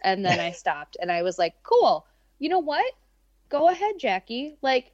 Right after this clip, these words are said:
Speaker 1: I think she's a very beautiful girl, and she doesn't really show off the ladies very often." Um, but did you notice that Tony didn't look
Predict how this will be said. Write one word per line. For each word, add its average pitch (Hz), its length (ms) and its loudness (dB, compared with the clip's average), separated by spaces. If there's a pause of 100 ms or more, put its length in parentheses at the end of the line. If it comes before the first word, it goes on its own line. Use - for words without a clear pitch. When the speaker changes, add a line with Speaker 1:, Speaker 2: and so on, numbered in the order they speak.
Speaker 1:
I 247 120 2
think 330 160 -4
she's 285 200 -6
a 269 80 0
very 208 280 0
beautiful 220 460 -2
girl, 190 480 2 (480)
and 247 120 -2
she 240 140 -10
doesn't 262 300 0
really 302 220 -4
show 294 360 0
off 302 280 0 (120)
the 311 120 -4
ladies 302 420 0
very 165 280 0
often." 151 540 -8 (460)
Um, 214 340 2 (300)
but 285 160 2
did 262 160 -4
you 294 100 -2
notice 262 500 -4
that 202 180 -6
Tony 233 680 -4 (600)
didn't 202 320 -4
look 185 300 0